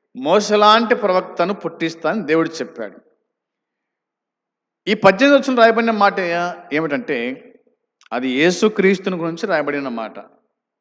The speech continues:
ఆయన కూడా ఒక ప్రవక్తగా ఈ లోకానికి వచ్చినాడు. యేసుక్రీస్తుగా ఆయన ఈ లోకానికి వచ్చినాడు.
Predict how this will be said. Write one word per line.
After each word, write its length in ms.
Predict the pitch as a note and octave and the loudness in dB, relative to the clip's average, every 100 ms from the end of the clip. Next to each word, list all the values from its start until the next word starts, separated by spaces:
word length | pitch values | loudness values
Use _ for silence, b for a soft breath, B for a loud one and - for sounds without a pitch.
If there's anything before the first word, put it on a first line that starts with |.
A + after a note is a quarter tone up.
| _ _ _ _ _ _ _ _ _ _ _ - | _ _ _ _ _ _ _ _ _ _ _ -4
ఆయన 260 | A2+ D#3+ F#3 | 4 6 6
కూడా 200 | G#3 G3 | 6 6
ఒక 180 | E3 | 4
ప్రవక్తగా 540 | D3 D3+ E3 - F3+ F3+ | 2 0 0 0 4 6
ఈ 100 | F3 | 4
లోకానికి 680 | E3 E3 D#3+ D#3 B2 E3 G#3+ | 0 0 -2 -4 -6 -8 -8
వచ్చినాడు. 580 | B2 - A#2+ A2 F#2+ F#2 _ _ _ _ _ _ _ _ _ _ _ - | -10 -12 -10 -10 -12 -18 _ _ _ _ _ _ _ _ _ _ _ 0
యేసుక్రీస్తుగా 1080 | D3 F#3 G#3+ G#3+ G#3 G#3 - F#3+ G3+ F#3+ - | 2 4 2 2 2 0 0 4 4 4 2
ఆయన 120 | D#3+ | -2
ఈ 100 | D#3+ | 0
లోకానికి 580 | D3+ D#3 D#3+ D3+ C3+ F3+ | 0 0 0 -2 -4 -4
వచ్చినాడు. 540 | E3+ C3 - A#2 F2+ | -4 -8 -12 -14 -14